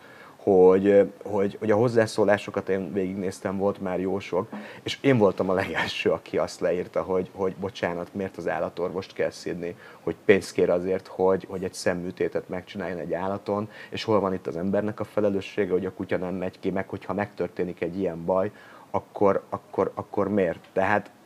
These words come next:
tehát, hogyha most arról beszélünk, hogy eutanázia azért nagyon, meg, meg eutanázia elengedés, és hogy úgy egyébként meddig állatkínzás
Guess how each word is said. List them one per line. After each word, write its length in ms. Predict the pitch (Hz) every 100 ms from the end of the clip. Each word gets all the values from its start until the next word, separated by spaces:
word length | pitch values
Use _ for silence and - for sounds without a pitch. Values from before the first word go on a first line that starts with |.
| - -
tehát, 280 | 107 104
hogyha 240 | - 110 104
most 160 | 104
arról 180 | 110 117
beszélünk, 380 | 110 117 107 101
hogy 140 | 101
eutanázia 580 | 95 90 98 90 85 85
azért 200 | 82 85
nagyon, 480 | 87 87 87 76 73 - - - - - -
meg, 180 | 117 123
meg 140 | 135 131
eutanázia 680 | 123 143 135 117 104 95 92
elengedés, 600 | 98 101 95 101 98 - - - -
és 100 | -
hogy 100 | 110
úgy 120 | 104
egyébként 540 | 95 95 - 95 - 107
meddig 340 | 107 90 90
állatkínzás 1120 | 90 85 87 - 98 87 90 80 80 - -